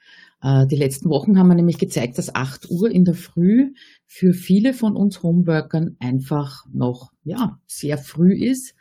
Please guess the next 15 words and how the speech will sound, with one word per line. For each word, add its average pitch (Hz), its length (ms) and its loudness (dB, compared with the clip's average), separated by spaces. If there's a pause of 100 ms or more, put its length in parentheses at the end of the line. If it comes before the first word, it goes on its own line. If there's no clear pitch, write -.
(600)
Ähm, 160 500 0
drum 165 260 0
startet 131 380 -6
man 156 120 2
nicht 156 240 -4
mit 160 280 -4
Pauken 139 380 -4
und 165 300 -4
Trompeten, 147 720 -4
sondern 143 640 -4
mit 147 480 -6
einem 127 520 0
netten 135 480 -2
guten 135 320 -4
Morgen. 127 520 0